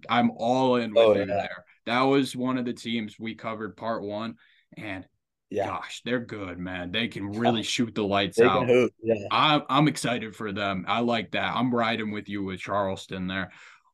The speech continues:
Speaker 1: Um, we were talking about a couple others that I wanted to
Speaker 2: For
Speaker 1: discuss.
Speaker 2: sure.
Speaker 1: You liked Oral Roberts. Tell me a little bit about that one a little
Speaker 2: Yeah.
Speaker 1: bit.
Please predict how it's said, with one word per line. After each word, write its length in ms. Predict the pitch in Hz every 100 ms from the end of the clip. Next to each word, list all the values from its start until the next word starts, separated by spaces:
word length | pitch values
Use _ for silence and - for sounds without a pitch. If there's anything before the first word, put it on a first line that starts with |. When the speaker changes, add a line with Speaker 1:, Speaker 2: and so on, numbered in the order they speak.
| _ -
Speaker 1:
Um, 460 | 135 165 151 104 - _ _ _ _ _ -
we 180 | 165
were 80 | 240
talking 360 | - 233 226 202
about 200 | 185 143
a 140 | -
couple 420 | - 185 175 156 -
others 500 | 135 131 110 92 - _ _
that 260 | 104 107 - -
I 100 | 104
wanted 340 | 110 117 117
to 60 | 107
Speaker 2:
For 60 | 101
Speaker 1:
discuss. 420 | 98 - 117 107
Speaker 2:
sure. 300 | 120 117 - _
Speaker 1:
You 220 | - 156 220
liked 360 | 226 208 165 -
Oral 380 | 135 165 151 123
Roberts. 840 | 110 113 - 101 90 - - - _
Tell 180 | - 147
me 100 | 180
a 60 | 196
little 200 | 175 165
bit 160 | 143
about 320 | 131 120 117 -
that 240 | 110 104
one 220 | 101 98
a 40 | 92
little 160 | 95
Speaker 2:
Yeah. 260 | 123 135 95
Speaker 1:
bit. 100 | -